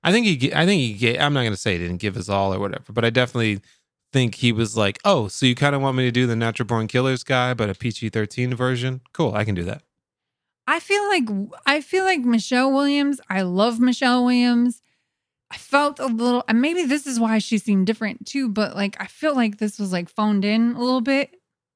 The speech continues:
Speaker 2: Like, there wasn't much to her character, so there probably wasn't much for her to give.
Speaker 1: Yeah, Tom, Tom
Speaker 2: So
Speaker 1: Hardy's worked the hardest.
Speaker 2: Right.
Speaker 1: I would say this, the Screech lady worked as hard as she could with little bit that she had,
Speaker 2: Right.
Speaker 1: and everybody else was kinda like,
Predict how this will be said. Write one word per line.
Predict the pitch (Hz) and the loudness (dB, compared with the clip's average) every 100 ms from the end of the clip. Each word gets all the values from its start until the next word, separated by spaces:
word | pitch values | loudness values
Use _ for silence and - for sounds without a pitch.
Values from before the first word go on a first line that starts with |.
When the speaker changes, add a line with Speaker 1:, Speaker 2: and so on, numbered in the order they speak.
| - | -2
Speaker 2:
Like, | 202 180 - _ _ _ | -2 -2 -8 _ _ _
there | 220 | 0
wasn't | 202 240 240 196 | 4 4 2 4
much | 196 214 - - | 4 4 0 0
to | |
her | 220 190 | 2 2
character, | 196 175 202 - 208 | 2 2 0 0 0
so | - 196 | 0 0
there | 190 | 0
probably | 175 190 185 | 0 0 2
wasn't | 180 180 180 | 2 2 2
much | 175 175 | 0 0
for | - 185 | 0 0
her | 180 | 0
to | 165 | -2
give. | 165 175 202 226 _ | -4 -2 -2 -4 _
Speaker 1:
Yeah, | 165 170 131 | 2 4 4
Tom, | 175 202 208 - | 4 2 0 -6
Tom | - 185 214 | 0 4 6
Speaker 2:
So | |
Speaker 1:
Hardy's | 175 180 170 180 196 - - 139 127 | 4 4 2 2 -4 -10 -16 -6 2
worked | 127 135 - | 2 2 -2
the | |
hardest. | 117 107 101 101 - - | 2 2 2 -2 -6 -4
Speaker 2:
Right. | 208 117 | -2 2
Speaker 1:
I | 123 | 2
would | 131 | 2
say | 143 131 | 0 0
this, | 113 - - | -2 -8 -12
the | 135 | -8
Screech | 123 - 160 156 - | -6 -2 -2 -2 -2
lady | 123 123 120 131 - _ | -2 0 -2 -4 -12 _
worked | 113 117 120 - | -4 -2 -2 -4
as | - | -2
hard | 113 104 | 0 0
as | - | -2
she | 110 | -6
could | 110 101 | -2 -4
with | 98 92 107 | -4 -8 -4
little | 104 101 | -2 -2
bit | 101 - | -2 -6
that | 127 | -12
she | - 107 | -4 -2
had, | 95 92 | 0 0
Speaker 2:
Right. | 190 113 | 0 2
Speaker 1:
and | 117 | 2
everybody | 123 120 113 | 2 2 4
else | 113 113 - | 2 2 -2
was | 104 | -10
kinda | - 107 101 | -6 -4 -2
like, | 92 90 - | -2 -4 -6